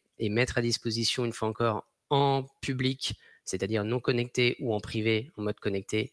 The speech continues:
et en fonction de différentes granularités de droits. Et c'est vous qui définissez également ce que vous mettez en avant, typiquement sur, euh, sur Auto.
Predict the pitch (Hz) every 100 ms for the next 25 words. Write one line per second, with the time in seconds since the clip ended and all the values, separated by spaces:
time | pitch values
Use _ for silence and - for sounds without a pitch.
0 | - 110 107 - 110 - 117 110 - -
1 | - 101 104 110 120 - 117 117 107 104
2 | 101 101 101 104 110 160 208 - - -
3 | 95 98 107 151 107 101 101 98 131 127
4 | 98 139 - 110 104 98 - 117 98 98
5 | 143 - - - 120 156 - 107 95 95
6 | - - - 110 104 - -